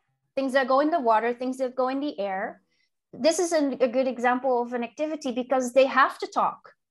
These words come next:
You cannot complete that activity without talking to each other. But yes, there's so much to say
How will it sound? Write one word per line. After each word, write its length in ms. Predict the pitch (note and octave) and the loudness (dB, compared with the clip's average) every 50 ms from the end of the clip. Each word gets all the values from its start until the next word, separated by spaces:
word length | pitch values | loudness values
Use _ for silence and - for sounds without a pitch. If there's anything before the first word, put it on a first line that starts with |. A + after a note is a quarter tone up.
| _ _ _ | _ _ _
You 120 | - B3+ | -10 -10
cannot 600 | B3+ C4 - D4+ D4 D#4 D4+ D4 D#4 F4+ F#4 - | -10 -6 -4 -2 -2 0 2 2 2 0 -2 -4
complete 400 | - E4+ D4 D4+ - D4 C#4+ D4 | -6 -6 -4 -2 -2 -4 -4 2
that 160 | - C4+ B3+ B3 | 2 2 2 2
activity 520 | A#3 A#3+ - D#4+ D#4+ E4+ E4+ E4+ C4+ B3 | -2 -2 -6 -4 -4 -4 -4 -4 -4 -4
without 460 | A#3 A3+ A#3 A3+ A3 A3+ A3 A3+ _ | 0 0 2 2 2 0 0 -4 _
talking 340 | - B3+ C#4 D4+ F4 C#4+ C4 C#4 | -4 -2 -2 -2 -2 -4 -4 -4
to 120 | - A3 | -6 -8
each 200 | A3 G#3 G3+ - | -8 -10 -8 -8
other. 400 | G#3 G3 F#3+ G3 G#3+ C#4+ F#4 _ _ _ _ _ _ _ _ _ _ _ _ _ _ | -6 -6 -4 -6 -6 -8 -8 _ _ _ _ _ _ _ _ _ _ _ _ _ _
But 180 | A#3 A3 A3 | 2 2 4
yes, 240 | B3+ A#3 G3+ G3 - | 4 2 2 2 0
there's 360 | - C4 C4 C4+ C4 C4 - - _ _ _ _ _ _ _ | 2 4 4 4 2 0 -8 -18 _ _ _ _ _ _ _
so 380 | _ - - - E4+ D#4+ E4+ | _ -10 -4 4 6 6 6
much 260 | F4 E4+ C#4+ A#3+ - - | 6 4 0 -2 -4 -8
to 80 | - A3+ | -10 -8
say 380 | - - A3 G#3 G#3 G#3+ G#3+ | -4 -2 -2 -2 -2 -6 -6